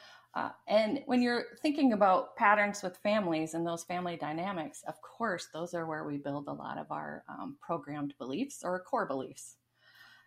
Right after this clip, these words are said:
And so this kind of segues into what I'm doing now <laughs> and the transition that I took, uh, to get to the work, to where I am at this point currently in my life. Um, and so I like to tell people, uh,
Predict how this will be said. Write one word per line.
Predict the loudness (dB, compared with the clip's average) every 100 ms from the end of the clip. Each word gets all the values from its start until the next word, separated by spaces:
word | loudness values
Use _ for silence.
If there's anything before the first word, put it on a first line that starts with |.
| -10
And | -2
so | 2
this | 4 4
kind | 4 6 8
of | 6 4 -6 -2
segues | 2 4 6 4 2
into | 0 0 2
what | 2
I'm | 2 0
doing | 0 0 0
now | 0 0 0 -2 -4 -14 -16 2 4
<laughs> | 4 -8 -14 -8
and | -2 -2
the |
transition | -2 -2 0 0 0 -2 -2 -2 0 -2 -4 -4
that | 0 2 4
I | 6 4 2
took, | -2 -4 -4 -6 _ _ _ -6
uh, | -6 -6
to | -8
get | -8 -8
to | -6
the | -6
work, | -6 -10 _
to | -8
where | -4 -2
I | -2
am | -4 -6
at | -12
this | -12 -12 -12
point | -12 -12 -16 _ _ _ _ _ _ -8
currently | -6 -6 -4
in | -4
my | -4
life. | -6 -10 -14 _ _ -20 -20 -20 -20 _
Um, | -4 -4 -6 -2
and | 0
so | 6 10
I | 10 10
like | 8 4
to | -4
tell | 0 2
people, | 0 -2 -2 4 4 6 4 0 -2
uh, | -4